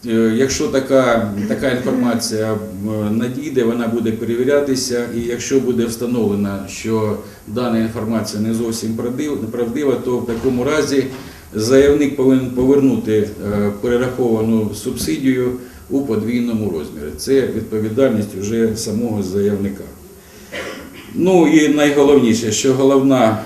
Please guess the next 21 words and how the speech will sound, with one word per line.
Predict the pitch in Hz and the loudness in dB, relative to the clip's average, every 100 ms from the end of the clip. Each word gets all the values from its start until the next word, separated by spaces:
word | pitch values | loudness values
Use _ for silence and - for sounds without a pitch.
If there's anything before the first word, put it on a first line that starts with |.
| - | -6
мета, | 113 127 127 131 110 95 87 98 107 | -4 -2 0 2 2 2 -4 -8 -6
е, | 107 107 | -2 -4
спрощеного | - 131 117 123 113 113 | -2 0 0 -2 0 0
порядку | 127 151 - - | 0 0 -2 -2
надання | 131 120 123 131 123 | -2 -2 -2 0 -2
житлових | 117 - 120 117 | -4 -4 -4 -4
субсидій, | 113 110 - 120 107 | -4 -8 -6 -4 -2
щоб | 104 - 104 | -4 -4 -6
людина, | 117 127 135 127 113 - - - - - | -4 0 0 0 -4 -12 -16 -20 -18 -6
е, | 110 113 110 107 104 101 - | -2 0 0 0 -2 -6 -14
скажімо | - - 107 113 113 | -12 -6 -2 -2 -2
так, | 110 101 | -2 -2
приходила | 123 143 131 120 113 | -4 0 0 2 2
в | 113 | 0
управління | 104 117 113 113 104 104 101 101 | -2 -2 2 2 2 -2 -4 -4
праці, | 113 107 - 98 92 90 - - - 104 | -2 -2 -2 -6 -8 -8 -14 -20 -12 -6
е, | 104 101 98 98 95 - 90 90 90 | -2 -2 -2 -2 -4 -6 -14 -18 -12
з | 95 92 - - 95 95 | -10 -8 -10 -10 -8 -4
метою | 117 120 120 107 | -4 -2 -2 0
нарахування | 110 113 110 110 110 107 104 | -2 -4 -4 -4 -2 -2 -4
субсидій | - 113 - 107 101 | -6 -8 -6 -4 -4